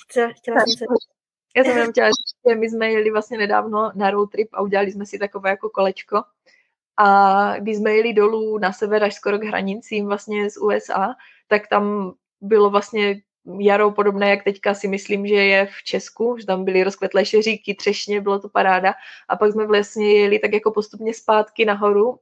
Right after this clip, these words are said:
Speaker 2: a jeli jsme přes Revelstoke a Golden. Měli jsme
Speaker 1: Mhm.
Speaker 2: tam naplánované nějaké trasy a právě mezi tím Revelstokem a Goldenem tak bylo spoustu těch hajků zavřených, protože tam bylo ještě třeba půl metru, metr sněhu, takže,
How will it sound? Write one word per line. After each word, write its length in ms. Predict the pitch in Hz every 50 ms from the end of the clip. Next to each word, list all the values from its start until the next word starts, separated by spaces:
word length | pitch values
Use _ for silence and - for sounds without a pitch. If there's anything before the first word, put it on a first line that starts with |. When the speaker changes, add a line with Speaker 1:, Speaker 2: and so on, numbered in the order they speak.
| _
Speaker 2:
a 80 | - 202
jeli 220 | 202 202 202 208
jsme 200 | 202 202 208 202
přes 300 | 202 - - 208 208 202
Revelstoke 680 | 202 208 202 196 202 202 202 - - 202 196 208 202 -
a 80 | 196
Golden. 500 | 208 202 190 190 185 180 196 220 240 254 269 _ - - - - _
Měli 200 | - 202 202 208
jsme 120 | 202 208 202
Speaker 1:
Mhm. 40 | 202
Speaker 2:
tam 120 | 196 202
naplánované 600 | 196 190 - 208 202 202 202 196 202 202 202 202
nějaké 340 | 196 196 196 196 196 214 208
trasy 380 | 202 - 202 190 190 - 196
a 40 | 196
právě 360 | 190 - 202 196 196 208 214
mezi 240 | 208 202 196 208 208
tím 180 | 196 - 202 202
Revelstokem 600 | 202 190 208 214 - - 196 196 196 - 202 202
a 60 | 202
Goldenem 520 | 202 202 196 196 190 196 190 202 247 262 269 - _ _ - - - _ _ _
tak 180 | - 214 202 196 - -
bylo 280 | 202 196 214 202 202 202
spoustu 460 | 202 - - 208 202 202 - - 214
těch 200 | 202 - 208 208
hajků 340 | 202 202 196 202 202 - 233
zavřených, 560 | 214 220 202 196 - 208 190 196 220 226 - _
protože 720 | - - - - 208 196 202 208 208 196 196 196 196 202 208 - - - _
tam 260 | - 196 190 196 202
bylo 120 | 208 214
ještě 240 | 202 202 - - 190
třeba 240 | 196 - 202 190 190 -
půl 120 | - 208 202
metru, 300 | 196 190 190 - 202 190
metr 240 | 190 185 - -
sněhu, 340 | - - 196 - - - -
takže, 320 | - - - 202 - -